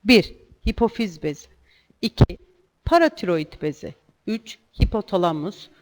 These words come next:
dört, böbrek üstü bezleri. Hangileri görev yapmaz? Şimdi tiroksin hormonunun salgılanmasını, e, denetleyen hipofiz bezidir.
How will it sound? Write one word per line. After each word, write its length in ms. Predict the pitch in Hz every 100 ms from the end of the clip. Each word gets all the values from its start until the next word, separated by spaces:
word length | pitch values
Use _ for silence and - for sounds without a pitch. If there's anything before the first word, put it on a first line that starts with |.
| _ 190
dört, 340 | 220 240 - - _ -
böbrek 340 | 320 294 -
üstü 280 | - - 165
bezleri. 440 | 151 143 - 113 - - -
Hangileri 760 | _ 339 320 240 185 175 254 -
görev 340 | 208 196 226
yapmaz? 500 | 196 151 - - - _ -
Şimdi 200 | - 254
tiroksin 460 | 240 302 311 - 415
hormonunun 720 | 349 320 269 220 190 160 175 - _
salgılanmasını, 1200 | _ 269 262 240 262 262 262 262 - 269 269 302 - - _ -
e, 340 | 190 196 190 175
denetleyen 720 | 208 247 233 233 226 247 269
hipofiz 520 | 247 240 226 262 196
bezidir. 600 | 170 160 156 147 208 -